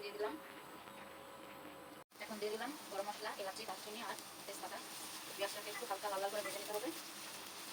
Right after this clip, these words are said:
আর এখানে কিন্তু আমি ডালটাকে আগে হচ্ছে ভেজে তারপরে ভিজায় রাখছিলাম এক ঘন্টা মতো, তারপরে এটাকে ধুয়ে নিছি। ঠিক আছে, তো ডালটাকে ভেজে ধুয়ে নেবেন, ভিজায় রাখবেন কিছুক্ষণ, ডালটা ফুটে যাবে, তাহলে সিদ্ধটা সুন্দর মতো হবে। আর এদিকে পেঁয়াজটাকে লাল লাল করে ভেজে নিতে হবে।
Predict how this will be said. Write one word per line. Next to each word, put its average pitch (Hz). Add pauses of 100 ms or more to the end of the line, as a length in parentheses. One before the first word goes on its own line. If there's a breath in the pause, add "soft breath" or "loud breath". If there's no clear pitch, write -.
(3000)
আর 196
এখানে 226
কিন্তু 226
আমি 240
ডালটাকে 202 (160)
আগে 196
হচ্ছে 208
ভেজে 202
তারপরে 196 (260)
ভিজায় 208
রাখছিলাম 202
এক -
ঘন্টা 190
মতো, 185
তারপরে 196
এটাকে 226
ধুয়ে 196
নিছি। - (520)
ঠিক 233
আছে, 196
তো 190
ডালটাকে 202
ভেজে 202 (240)
ধুয়ে 196
নেবেন, 214
ভিজায় 196
রাখবেন 196
কিছুক্ষণ, 220
ডালটা 185
ফুটে 196
যাবে, 185
তাহলে 185
সিদ্ধটা 190
সুন্দর 185
মতো 190
হবে। - (880)
আর 196
এদিকে 196
পেঁয়াজটাকে 202
লাল 196
লাল 208
করে 202
ভেজে 180
নিতে 175
হবে। 170